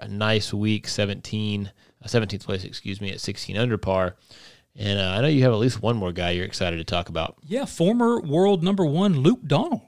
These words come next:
Speaker 2: right? So the Englishman, like, he, he's been in the woods for a long time, J Till, and
Speaker 1: He's
Speaker 2: he
Speaker 1: been in the
Speaker 2: pops up
Speaker 1: woods. He's
Speaker 2: tied for
Speaker 1: been
Speaker 2: thirteenth, the seventeenth under. It's like, where the hell did that guy come from?
Speaker 1: You know, that is pretty crazy because he's been in the wilderness forever.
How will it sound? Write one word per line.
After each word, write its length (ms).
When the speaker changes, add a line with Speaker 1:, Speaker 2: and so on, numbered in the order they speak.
Speaker 2:
right? 340
So 220
the 100
Englishman, 540
like, 180
he, 320
he's 260
been 160
in 60
the 80
woods 380
for 260
a 60
long 500
time, 320
J 220
Till, 240
and 100
Speaker 1:
He's 60
Speaker 2:
he 60
Speaker 1:
been 120
in 100
the 60
Speaker 2:
pops 120
up 200
Speaker 1:
woods. 400
He's 120
Speaker 2:
tied 300
for 60
Speaker 1:
been 80
Speaker 2:
thirteenth, 520
the 80
seventeenth 580
under. 260
It's 80
like, 100
where 120
the 60
hell 120
did 80
that 140
guy 140
come 200
from? 260
Speaker 1:
You 180
know, 140
that 180
is 120
pretty 260
crazy 360
because 400
he's 160
been 140
in 100
the 100
wilderness 400
forever. 480